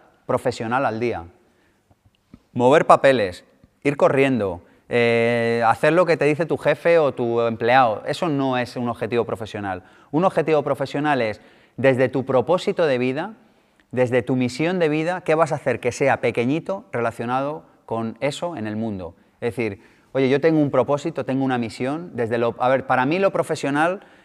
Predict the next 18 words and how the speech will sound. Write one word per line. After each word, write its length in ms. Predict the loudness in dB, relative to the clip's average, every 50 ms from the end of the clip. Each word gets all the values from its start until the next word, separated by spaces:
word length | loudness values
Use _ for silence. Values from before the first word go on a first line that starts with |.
| _ _
y 80 | -4 -4
este 140 | -4 -2 0
es 80 | 0
el 100 | 0 0
punto 240 | 0 -2 -2 0 0
de 80 | 2 2
vista 240 | 0 0 -2 -2
de 120 | -2 -2 0
todo 200 | 2 2 2 4
lo 100 | 2 0
que 60 | -2
hacemos 300 | -4 -4 -4 -8 -6 -8
en 80 | -8 -8
el 80 | -8
instituto, 500 | -8 -8 -8 -8 -6 -6 -4 -4 -4 -2
lo 140 | -2 -2 -2
profesional 560 | -2 -4 -8 -8 -8 -6 -4 -2 -2 -2 -2
es 160 | -2 -4 -6